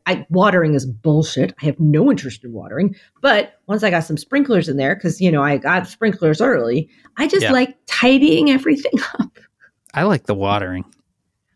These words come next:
Speaker 1: Oh,
Speaker 2: I
Speaker 1: I
Speaker 2: really
Speaker 1: hate
Speaker 2: like
Speaker 1: I
Speaker 2: taking care of
Speaker 1: hate
Speaker 2: the farm in Stardew.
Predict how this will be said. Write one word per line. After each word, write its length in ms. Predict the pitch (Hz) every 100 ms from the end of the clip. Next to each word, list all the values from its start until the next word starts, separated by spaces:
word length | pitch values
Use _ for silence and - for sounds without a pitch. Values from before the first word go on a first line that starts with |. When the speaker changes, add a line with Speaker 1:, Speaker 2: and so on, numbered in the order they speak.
| _ _ _ -
Speaker 1:
Oh, 40 | 160
Speaker 2:
I 120 | 151
Speaker 1:
I 40 |
Speaker 2:
really 200 | 123 107 101
Speaker 1:
hate 40 |
Speaker 2:
like 200 | 98 98 -
Speaker 1:
I 160 | 107
Speaker 2:
taking 180 | 156 107
care 200 | - 104
of 40 | 98
Speaker 1:
hate 60 |
Speaker 2:
the 60 | 95
farm 400 | - 104 95 95
in 80 | 95
Stardew. 460 | - 101 95 98